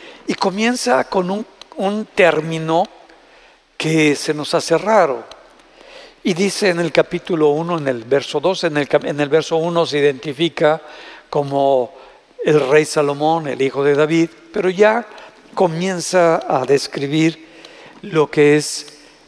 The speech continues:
y lo que él percibe cuando él empieza a ver de qué se trata la vida, de qué se trata su vida. Y dice, "Vanidad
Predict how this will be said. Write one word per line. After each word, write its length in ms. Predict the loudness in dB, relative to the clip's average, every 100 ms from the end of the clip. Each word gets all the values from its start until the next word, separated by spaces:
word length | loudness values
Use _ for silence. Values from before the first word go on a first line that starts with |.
| _ _ -10 -2
y 80 |
lo 180 | 0 0
que 140 | 2 0
él 80 |
percibe 1200 | 0 0 0 -2 -8 -4 -2 4 4 2 -4 -20 -20 -20 _ _ _ _ _ _ -2
cuando 380 | -2 0 0
él 100 | 0
empieza 400 | 0 -2 -4 0
a 40 | 0
ver 280 | 2 0 -4 -20 -18
de 120 | -6 -2
qué 140 | 0
se 100 | -2
trata 340 | -2 -4 -4
la 140 | -6 -4
vida, 380 | -6 -4 -4 -4
de 120 | -2
qué 140 | -2
se 140 | -4 -2
trata 340 | -2 -2 -6
su 320 | -6 -8 -6
vida. 340 | -4 -4 -4 -8 -14 _ _ _ _ -20 -18 -10
Y 80 | -4
dice, 520 | 0 0 0 2 2 0 -14 -20 -20 -2
"Vanidad 600 | 0 0 2 2 2 2